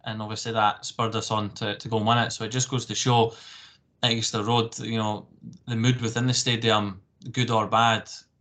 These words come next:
you know, does have a massive effect on, on the players on the pitch. And I think it's because they know how passionate we are as, as a support,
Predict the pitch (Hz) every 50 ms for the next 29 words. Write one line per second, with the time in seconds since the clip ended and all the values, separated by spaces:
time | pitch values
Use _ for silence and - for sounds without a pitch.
0 | _ - 123 113 107 - 117 110 - - 117 104 104 101 104 107 110 - 117 110
1 | 104 101 - 117 113 107 - - 113 110 107 104 101 101 - 107 107 101 98 -
2 | - 110 107 101 107 104 101 98 - - 120 - - - - - - _ _ _
3 | _ _ _ _ - 113 107 107 104 120 123 127 - 127 - 113 - 117 110 107
4 | - - 104 107 110 110 110 110 104 95 - - _ _ _ _ _ - 113 107
5 | - 113 107 104 - - 120 113 98 92 110 107 107 107 107 104 104 98 95 -
6 | - 107 104 107 101 - - 101 - - 120 120 104 - -